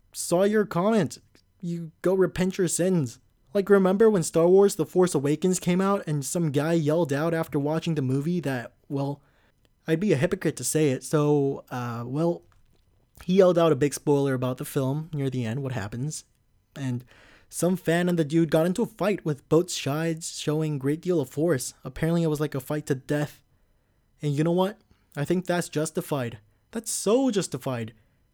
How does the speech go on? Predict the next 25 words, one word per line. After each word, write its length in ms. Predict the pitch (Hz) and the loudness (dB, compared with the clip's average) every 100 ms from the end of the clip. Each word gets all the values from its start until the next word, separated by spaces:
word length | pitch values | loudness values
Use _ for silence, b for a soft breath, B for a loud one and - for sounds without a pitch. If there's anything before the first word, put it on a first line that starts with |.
| _ _ _ | _ _ _
I 40 | 156 | -4
mean, 420 | 160 139 127 - _ - | -2 -2 -4 -8 _ -6
this 280 | 151 202 | 0 2
is 140 | 247 220 | 0 -2
the 180 | 185 143 | 0 -2
equivalent 520 | 127 175 175 156 - | 0 -4 0 -2 -2
of 120 | 147 | -6
you 160 | 127 143 | -4 -4
frantically 640 | - - 165 175 - 139 | -4 -2 -2 -2 -2 -2
searching 640 | 127 - 170 170 139 123 117 | -2 -2 -2 -2 -6 -6 -6
for 200 | 151 135 | -4 -4
a 60 | |
bathroom 540 | 123 139 160 - 143 127 | -4 -4 -4 -2 -4 -2
because 260 | 135 143 | -2 -2
you 80 | 160 | -2
have 200 | 170 165 | -4 -4
the 100 | 127 | -4
shits, 500 | - - 110 - - b b b - | -6 -6 -8 -10 -14 b b b -10
right? 220 | 113 127 b b b b - | -8 -8 b b b b -2
And 440 | 160 156 147 - | 0 2 -2 -6
you 260 | 170 185 240 | -6 -2 -2
searched 460 | - 185 180 - - - | 0 2 2 0 -14 -4
and 140 | 170 | 0
you 60 | 170 | 0
searched 400 | - 139 139 - | 0 -2 -4 -6